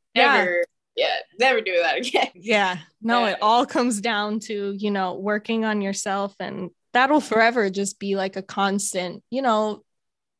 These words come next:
Speaker 1: dance with yourself. You're never gonna just be, like, fully one hundred percent confident with yourself and in tune with yourself. It's always a
Speaker 2: Right.
Speaker 1: learning process. And I think that's beautiful.
Speaker 2: Yeah.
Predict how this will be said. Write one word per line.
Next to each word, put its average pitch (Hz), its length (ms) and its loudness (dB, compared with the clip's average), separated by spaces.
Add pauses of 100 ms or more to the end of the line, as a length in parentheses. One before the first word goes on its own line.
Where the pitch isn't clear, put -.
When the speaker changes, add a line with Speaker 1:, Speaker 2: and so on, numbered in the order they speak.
(280)
Speaker 1:
dance 202 400 0
with 214 160 0
yourself. 202 640 -2
You're 202 200 -2
never 214 340 2
gonna 208 240 0
just 208 280 -2
be, 196 140 -4
like, 180 200 -4
fully 180 760 -4
one 202 200 0
hundred 196 380 -2
percent 190 540 -2 (560)
confident 214 520 0
with 220 160 -2
yourself 202 720 0
and 190 140 -8
in 202 160 -2
tune 202 340 -4
with 196 160 -4
yourself. 190 640 -2
It's - 300 -8 (140)
always 202 320 2
a 196 40 -6
Speaker 2:
Right. 190 100 -2
Speaker 1:
learning 196 340 -2
process. 208 640 -8
And 226 180 -8 (220)
I 349 100 4
think 370 180 0
that's 349 220 0
beautiful. 330 580 0 (160)
Speaker 2:
Yeah. 208 680 -4